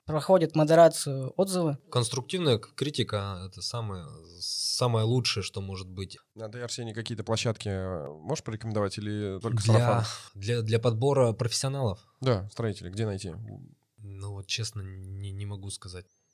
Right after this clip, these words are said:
Speaker 3: Ну, то есть ло-, через друзей, знакомых?
Speaker 2: А, друзья, знакомые, да, всего скорее только так.
Speaker 3: Ну окей, существует ли независимая экспертиза проекта? Ну, то есть дизайн-проект принесли, э, есть вообще экспертиза так, чтобы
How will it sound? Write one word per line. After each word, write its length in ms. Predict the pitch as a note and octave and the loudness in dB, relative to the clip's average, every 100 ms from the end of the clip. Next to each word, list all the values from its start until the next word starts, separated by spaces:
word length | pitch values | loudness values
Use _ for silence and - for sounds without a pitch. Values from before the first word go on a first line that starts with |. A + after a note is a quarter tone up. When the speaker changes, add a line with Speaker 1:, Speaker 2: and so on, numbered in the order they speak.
| _ _ | _ _
Speaker 3:
Ну, 100 | C3 | -4
то 60 | B2 | -2
есть 180 | A#2+ - | -2 -4
ло-, 400 | B2+ A#2+ A#2 G#2 | -4 0 0 -2
через 180 | A2+ B2 | -4 -4
друзей, 280 | A#2 B2 C3 | -2 0 -2
знакомых? 520 | G2+ G2+ F#2+ C2+ _ _ _ | -2 -4 -4 -8 _ _ _
Speaker 2:
А, 260 | G#2+ G#2+ G#2 | 0 4 4
друзья, 400 | G2+ G#2 A#2+ C#3+ | 2 6 10 10
знакомые, 560 | A#2 A2 B2+ C3 A2 | 10 6 6 6 6
да, 220 | F#2+ G#2+ F#2 | 4 0 -2
всего 260 | - G2 | -6 -6
скорее 300 | F#2+ - G2+ | -6 -6 -8
только 340 | - F#2+ F#2 F2+ | -8 -10 -10 -12
так. 320 | F#2 F2 - _ _ _ _ _ _ _ _ _ | -10 -12 -16 _ _ _ _ _ _ _ _ _
Speaker 3:
Ну 160 | A2+ A2+ | 4 6
окей, 360 | A#2 B2 F3 F3+ | 6 2 -2 -6
существует 720 | - B2 - A#2+ - D#3 C3 A2 | -14 -14 -10 -12 -8 -8 -6 -4
ли 480 | A2+ A#2 A2+ G#2+ | -2 -2 0 0
независимая 640 | G#2+ A2+ G#2+ A#2+ A#2+ A2+ G2 | 2 4 6 4 4 -2 -4
экспертиза 480 | - G2+ G2+ G#2 F#2+ | -4 -4 -2 -2 -2
проекта? 420 | G#2 F#2 - A2 | 0 -2 -4 -10
Ну, 100 | A2+ | -6
то 80 | A2 | -2
есть 140 | A2 - | -2 -2
дизайн-проект 560 | G#2+ A#2 G#2+ A2+ G2 | 2 2 2 0 -2
принесли, 540 | - F#2+ G#2 - D3+ C#3+ A#2+ | -6 -8 -6 -4 -4 -2 -2
э, 200 | D#2+ C2+ | -2 -6
есть 220 | E2+ E3 | -6 -6
вообще 180 | - - | -6 -8
экспертиза 500 | - - G2 A2 F#2 | -8 -8 -4 -4 -4
так, 160 | F#2 B2 | -2 -4
чтобы 600 | - G#2 G2 F#2+ F#2+ F#2+ | -4 -2 0 0 -2 -4